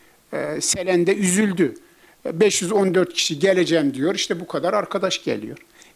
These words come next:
E, o zaman da birileri bizimle alay ediyor ve oynuyor. Ama biz de inşaat mühendisleri odası olarak, inşaat mühendisi olarak yüz bin sayımız var arkadaşlar yani. Her yıl şimdi on bin kişi. Şimdi iyi.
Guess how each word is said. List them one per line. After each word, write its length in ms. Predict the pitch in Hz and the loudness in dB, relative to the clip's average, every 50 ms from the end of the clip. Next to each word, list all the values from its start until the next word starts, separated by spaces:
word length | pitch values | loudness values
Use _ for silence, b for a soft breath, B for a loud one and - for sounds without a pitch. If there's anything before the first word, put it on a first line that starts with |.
| - | 0
E, 40 | 196 | 2
o 80 | 180 165 | 2 2
zaman 300 | 147 156 156 185 214 214 | 2 2 0 0 0 -2
da 160 | 196 139 131 | -2 -4 -2
birileri 420 | 139 143 135 143 139 170 226 185 | -4 -4 -2 -2 -2 -2 -4 -4
bizimle 320 | - 135 151 196 214 220 - | -8 -10 -8 -6 -4 -4 -4
alay 360 | - 117 131 160 208 202 165 | -2 0 0 2 2 2 2
ediyor 320 | 143 113 139 175 196 180 | 0 0 0 0 0 2
ve 60 | 175 175 | 0 -2
oynuyor. 560 | - 151 156 165 175 190 202 208 170 123 104 - - _ _ _ _ _ _ _ _ _ _ _ _ _ _ _ _ _ _ _ _ _ _ _ _ _ _ _ _ _ _ _ _ _ - | 0 2 2 2 4 4 4 4 2 2 0 -4 -16 _ _ _ _ _ _ _ _ _ _ _ _ _ _ _ _ _ _ _ _ _ _ _ _ _ _ _ _ _ _ _ _ _ -6
Ama 320 | - 139 160 156 156 147 | -2 0 0 0 0 0
biz 320 | 165 196 208 202 185 139 147 | 0 0 2 0 0 0 0
de 420 | 127 131 170 180 320 349 349 330 | 0 2 2 2 2 0 -2 -4
inşaat 480 | 214 160 156 - - 170 170 170 170 - | -4 -2 -2 2 2 4 4 4 2 2
mühendisleri 520 | 160 151 151 156 147 - - 160 147 151 | 2 2 2 2 0 -2 -4 -4 -2 -2
odası 340 | 156 139 143 143 143 - 208 | -2 -4 -6 -8 -8 -6 -6
olarak, 440 | 202 165 147 127 117 - - - - _ - | -4 -4 -4 -4 -6 -10 -14 -20 -20 _ -10
inşaat 440 | - 139 135 - 147 151 160 156 - | -6 -4 -2 0 2 2 2 0 0
mühendisi 400 | 156 143 143 143 135 - - - | -2 -2 -2 -4 -6 -6 -4 -4
olarak 260 | 165 139 123 110 101 - b b b b b b b | -4 -4 -6 -8 -14 -16 b b b b b b b
yüz 320 | - 170 202 214 190 156 143 | -2 0 0 0 0 0 -2
bin 100 | 165 185 | -2 -2
sayımız 560 | 175 - 208 202 208 262 269 240 202 190 - | 0 0 0 0 0 0 -4 -6 -6 -8 -8
var 140 | 147 107 - | -8 -8 -8
arkadaşlar 560 | 113 - - 226 302 302 - - - 113 110 | -8 -10 -10 -8 -8 -6 -8 -8 -10 -12 -14
yani. 240 | - - - - 151 _ B B B B B B B B B | -14 -16 -18 -20 -20 _ B B B B B B B B B
Her 260 | B - 220 254 277 | B 0 2 2 2
yıl 200 | 277 233 233 240 | 0 0 0 0
şimdi 280 | 220 - - 220 214 220 | 0 0 2 2 2 2
on 380 | - 233 240 262 277 277 247 202 | 2 4 4 4 6 6 4 4
bin 200 | 190 175 160 - | 2 0 0 -2
kişi. 420 | - - - - 127 107 101 - - _ _ _ _ - | -2 -4 -6 -4 -6 -8 -10 -12 -18 _ _ _ _ -8
Şimdi 320 | - - 185 196 202 320 | -4 -2 0 0 2 4
iyi. 460 | 320 339 370 339 311 190 120 101 - | 4 6 6 4 4 2 -2 -4 -8